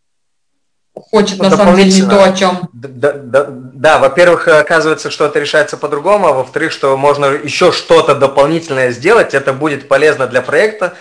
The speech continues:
Speaker 2: выгодно, например, да, и такой: "О, блин, так это давай, слушай, поработаем, я тебе чуть-чуть больше накину, и все".
Speaker 1: Да, и повторюсь, э, что Сергей уже сказал, что действительно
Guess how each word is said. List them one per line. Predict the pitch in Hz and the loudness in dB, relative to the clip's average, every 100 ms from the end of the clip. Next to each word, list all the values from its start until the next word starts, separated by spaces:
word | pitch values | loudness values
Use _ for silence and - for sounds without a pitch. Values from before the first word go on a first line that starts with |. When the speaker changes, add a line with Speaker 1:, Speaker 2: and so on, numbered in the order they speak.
| - | -12
Speaker 2:
выгодно, | 131 165 147 143 123 | -4 -2 0 -2 -2
например, | 123 117 120 117 107 | -4 -6 -6 -6 -2
да, | 139 160 | -2 -2
и | |
такой: | - 139 | -4 -6
"О, | 139 123 | -2 -2
блин, | 107 107 | -4 -8
так | - | -12
это | - 104 | -16 -8
давай, | 110 131 | -2 -2
слушай, | 120 - 110 | -4 -10 -6
поработаем, | 120 117 113 117 101 | -4 -4 -2 -4 -6
я | 98 | -12
тебе | 104 | -14
чуть-чуть | - 104 - 101 | -18 -20 -16 -10
больше | 110 107 98 | -8 -8 -10
накину, | 95 98 120 101 | -16 -14 -14 -14
и | |
все". | 92 - 85 _ _ _ - - _ | -16 -18 -20 _ _ _ -20 -20 _
Speaker 1:
Да, | 214 247 208 | -2 2 2
и | 185 185 | 2 2
повторюсь, | 190 214 196 208 233 247 - - | -2 -8 2 4 4 0 -2 -10
э, | 185 180 180 | -4 -2 -2
что | 180 - | -8 -10
Сергей | 202 190 190 | -12 -2 0
уже | 190 185 | 0 -2
сказал, | - 185 202 202 | -6 0 0 0
что | - - | -2 -12
действительно | 160 - 226 226 202 190 | -10 -6 -4 -2 0 0